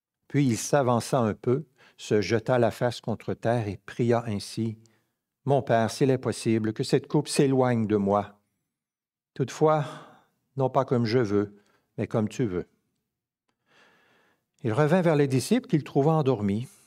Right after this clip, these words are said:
Il dit à Pierre, « Vous n'avez donc pas été capable de veiller une heure avec moi ? Veillez et priez afin de ne pas entrer en tentation. L'esprit est bien disposé, mais la chair est faible. »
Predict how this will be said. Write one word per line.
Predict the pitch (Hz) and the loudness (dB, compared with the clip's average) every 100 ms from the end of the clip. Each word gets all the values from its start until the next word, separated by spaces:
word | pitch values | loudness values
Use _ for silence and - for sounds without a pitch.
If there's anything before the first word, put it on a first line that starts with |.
| - | -12
Il | 95 | -8
dit | 113 113 | -2 -2
à | |
Pierre, « | 104 123 131 143 123 80 - _ _ _ _ | 0 2 2 0 -2 -8 -18 _ _ _ _
Vous | - 107 | -6 -2
n'avez | 110 107 104 | 0 2 0
donc | 110 127 127 - | 0 0 -2 -8
pas | - 127 | -4 -4
été | 104 92 107 | -4 -6 -4
capable | 107 - 131 123 | -4 0 -2 0
de | 104 | -2
veiller | 98 110 123 | 0 2 2
une | 117 110 | 2 2
heure | 135 | 2
avec | 135 113 117 | 0 -2 -2
moi ? | 123 160 - _ _ _ _ _ _ _ _ _ _ _ _ _ - | -2 -2 -4 _ _ _ _ _ _ _ _ _ _ _ _ _ -2
Veillez | 113 196 269 139 | 2 4 4 2
et | |
priez | 120 - 175 220 190 | 0 0 2 2 0
afin | 113 - | -4 -2
de | 120 | 0
ne | 110 | 0
pas | 104 110 107 | 0 0 0
entrer | 104 - 110 | -2 -2 -2
en | 98 | 0
tentation. | 127 127 113 - - 117 - _ _ _ _ | -2 0 -2 -2 -4 -6 -6 _ _ _ _
L'esprit | 117 110 - 151 120 | -6 -6 -4 -2 0
est | 104 | 2
bien | 123 139 | 0 -2
disposé, | 104 - 127 104 113 | -4 -4 -2 0 0
mais | 117 98 | 0 0
la | 90 | -4
chair | - 117 98 | -4 -4 -4
est | 82 | -8
faible. » | - 127 135 78 82 80 | -10 -10 -8 -12 -16 -18